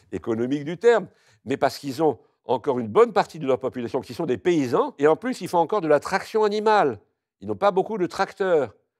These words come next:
Voilà, voilà quelque chose de très résilient. Ils ont des chevaux de trait. Donc les pays les plus résilients sont ceux qui savent déjà conserver, disons, ce qu'on peut appeler une vie avec des low-tech.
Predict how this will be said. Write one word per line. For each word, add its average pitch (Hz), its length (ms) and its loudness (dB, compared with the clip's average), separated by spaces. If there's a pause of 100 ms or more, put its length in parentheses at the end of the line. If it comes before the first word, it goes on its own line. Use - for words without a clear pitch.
(260)
Voilà, 98 200 -6
voilà 151 180 0
quelque 120 140 -12
chose 180 180 -8
de 139 60 -6
très - 260 -2
résilient. 175 560 -6 (320)
Ils 101 140 -8
ont 170 80 -2
des 143 100 -2
chevaux 147 380 0
de 151 100 -2
trait. 220 480 -2 (140)
Donc 165 200 -2
les 202 120 -2
pays 208 160 -4
les 175 100 -2
plus 175 160 -4
résilients 170 500 0
sont - 160 -2
ceux 190 200 -2
qui 151 180 -12
savent 202 400 2
déjà 165 480 2
conserver, 175 1000 -2 (340)
disons, 147 280 -2
ce 165 80 -12
qu'on 143 120 -10
peut 143 180 0
appeler 147 480 -4 (220)
une 139 200 -4
vie 175 160 -2
avec 151 300 0
des 135 160 -2
low-tech. 160 840 4